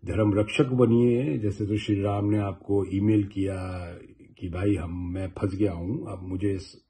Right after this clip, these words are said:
बचाइए। बहुत लोग आपसे झूठ बोल रहे हैं और वो अपनी, अपने फायदे के लिए बोल रहे हैं। नेता आपसे झूठ बोलते हैं, नेताओं के नीचे जो बैठे हैं छुट भैये नेता आपसे झूठ बोलते हैं,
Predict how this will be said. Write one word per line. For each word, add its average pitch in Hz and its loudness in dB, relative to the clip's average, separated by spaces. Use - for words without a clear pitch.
बचाइए। 85 -4
बहुत 117 4
लोग 143 10
आपसे 113 2
झूठ 104 4
बोल 92 -2
रहे 95 -10
हैं 87 -10
और 98 -2
वो 107 4
अपनी, 131 6
अपने 120 2
फायदे 101 2
के 101 2
लिए 95 2
बोल 87 -8
रहे 87 -8
हैं। 85 -8
नेता 101 0
आपसे 104 0
झूठ 92 0
बोलते 98 -2
हैं, 117 0
नेताओं 101 -2
के 101 0
नीचे 104 2
जो 107 4
बैठे 101 -4
हैं 101 -2
छुट - 2
भैये 107 4
नेता 101 0
आपसे 110 -4
झूठ 95 -2
बोलते 104 -2
हैं, 117 -2